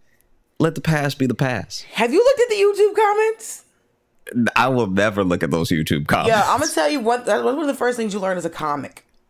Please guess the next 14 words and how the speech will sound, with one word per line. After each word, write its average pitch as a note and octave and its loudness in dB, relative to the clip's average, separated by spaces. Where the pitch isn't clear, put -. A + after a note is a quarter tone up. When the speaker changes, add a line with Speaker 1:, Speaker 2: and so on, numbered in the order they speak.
Speaker 2:
is E3 -4
never F#3+ 0
look D#3+ -2
at F#3 0
the F3 -4
YouTube D#3+ -6
comments. A#2+ -6
If C#3+ -12
you're E3 -6
someone F#3+ -4
who's F#3 -2
on C3+ -4
T A#3 -4
V, A3 -4